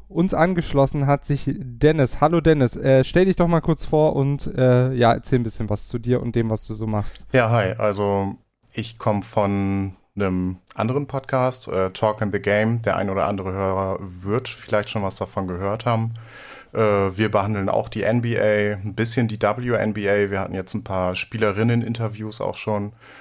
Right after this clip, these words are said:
Speaker 2: Und, ähm, ja, seit der kompletten letzten Saison auch eben den Scouting-Bereich, ähm, zur N B A Draft.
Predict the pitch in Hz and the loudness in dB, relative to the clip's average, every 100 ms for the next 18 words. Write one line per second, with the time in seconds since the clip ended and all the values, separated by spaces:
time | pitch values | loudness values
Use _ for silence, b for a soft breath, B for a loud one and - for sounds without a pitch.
0 | B B _ 113 107 107 - 101 101 98 | B B _ 0 0 -2 -2 0 2 2
1 | 95 92 95 92 95 95 95 90 87 92 | 0 0 0 2 0 0 2 2 0 -4
2 | - 98 95 98 92 95 - 101 98 87 | -8 -8 -4 -4 -2 -4 -2 -4 -2 0
3 | 92 92 - 90 90 - - 92 90 87 | 0 0 0 0 0 -4 -10 -8 -6 -6
4 | 87 87 - - 110 117 107 101 95 95 | -6 -6 -2 0 0 0 -2 -2 0 0
5 | 95 92 - - 95 90 85 - 87 90 | 0 -4 -10 -4 -2 0 -2 -4 -2 -2
6 | 87 90 101 107 98 98 - | 0 0 0 2 2 2 -2